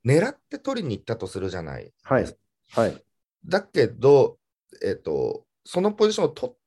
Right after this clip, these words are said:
Speaker 1: たとなっても、
Speaker 2: うん。
Speaker 1: 自分がそのままじゃ何も動かないと。
Speaker 2: うん。
Speaker 1: でも他者が動けば自分も動くんですよね、自動的にね。
Speaker 2: うんうんうんうん。
Speaker 1: だからなんか相対的というか、
Speaker 2: うん。
Speaker 1: うん。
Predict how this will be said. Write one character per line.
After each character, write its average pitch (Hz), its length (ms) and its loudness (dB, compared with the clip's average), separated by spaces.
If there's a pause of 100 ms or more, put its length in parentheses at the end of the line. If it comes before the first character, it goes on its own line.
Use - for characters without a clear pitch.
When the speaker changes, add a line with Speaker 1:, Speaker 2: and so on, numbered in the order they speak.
Speaker 1:
た 151 140 -2
と 139 160 -2
な 127 140 -2
っ 127 100 -6 (320)
て 127 120 0
も、 131 340 2
Speaker 2:
う - 20 -12
ん。 - 100 -20
Speaker 1:
自 104 140 -2
分 190 180 -6
が 190 80 -14
そ - 80 -8
の 180 60 -2
ま 175 80 0
ま 175 80 2
じ 165 100 0
ゃ - 20 2
何 123 200 0
も 151 100 0
動 147 200 -2
か 170 120 0
な 127 80 -2
い 87 80 -6
と。 - 140 -14 (280)
Speaker 2:
う 113 60 -2
ん。 101 220 -4 (380)
Speaker 1:
で 170 60 0
も 147 100 -4
他 - 200 -10
者 294 240 -4
が 127 220 2
動 120 360 2
け 120 140 0
ば 92 140 -2
自 98 260 -6
分 151 280 2
も 156 200 0
動 151 240 2
く 123 140 -8
ん 76 80 -10
で 65 100 -16
す - 100 -20
よ 60 80 -16
ね、 85 100 -14
自 78 140 -14
動 73 180 -6
的 - 200 -12
に 78 120 -14
ね。 92 240 -12
Speaker 2:
う 117 40 -4
ん 113 40 0
う 110 40 0
ん - 20 0
う 101 40 0
ん 85 680 -8
う 82 60 -20
ん。 - 20 -20
Speaker 1:
だ - 0 -
か - 60 -20 (220)
ら 170 80 2
な 175 80 0
ん - 20 -6
か 120 80 -2
相 175 240 2
対 175 200 4
的 170 180 -6
と 160 100 -2
い 156 80 2
う 120 100 0
か、 - 280 -8 (120)
Speaker 2:
う 101 60 -2
ん。 87 200 -6 (220)
Speaker 1:
う 123 80 -2
ん。 101 280 -4